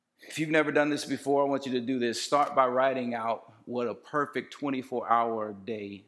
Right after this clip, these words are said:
Sabbath would look like for you. Write it down. Pray about it. Look at that and write it down. What's a day full of stopping, resting,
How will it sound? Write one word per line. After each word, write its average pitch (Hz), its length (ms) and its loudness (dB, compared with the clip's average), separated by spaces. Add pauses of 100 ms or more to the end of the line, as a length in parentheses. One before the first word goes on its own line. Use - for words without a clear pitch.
Sabbath 98 580 -4
would 90 120 -10
look 98 200 -8
like 80 220 -12 (200)
for - 80 -14
you. 90 160 -12
Write 113 300 -2
it 98 140 -8
down. 76 300 -6 (2000)
Pray 135 220 0
about 92 260 -6
it. 90 80 -8
Look 139 180 -2
at 135 100 -8
that - 320 -4 (360)
and 107 200 -6
write 135 200 4
it 120 80 -2
down. 117 200 0
What's 151 240 -2
a 151 40 0
day 131 380 -2
full 127 280 -2
of 113 100 -4
stopping, 120 760 0
resting, 117 760 -4